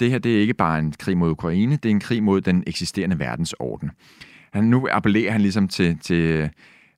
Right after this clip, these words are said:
alle uden for den vestlige verden og sige, "Lad os bygge en ny, øh, verdensorden. Nu har vi gjort oprør mod, mod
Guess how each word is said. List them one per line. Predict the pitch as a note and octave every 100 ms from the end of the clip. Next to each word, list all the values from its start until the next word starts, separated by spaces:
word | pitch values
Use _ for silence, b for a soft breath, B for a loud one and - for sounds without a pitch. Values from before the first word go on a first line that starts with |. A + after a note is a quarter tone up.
| _
alle | G2 G#2+ B2+
uden | A#2 A2+ C3+
for | G2 F2+ E2 -
den | F2+ F2
vestlige | G#2+ - A2
verden | F2 F#2+ A2
og |
sige, | - F#2
"Lad | F2
os | E2+
bygge | A2 A2+
en | A2+
ny, | G2 G#2 F#2
øh, | E2+ D#2+
verdensorden. | D#2+ G#2+ C#3 C3+ G#2+
Nu | G#2+
har | A2
vi | G#2
gjort | G#2 F#2+
oprør | D#2 F2+ A#2 F2
mod, | F2 E2
mod | E2+ E2+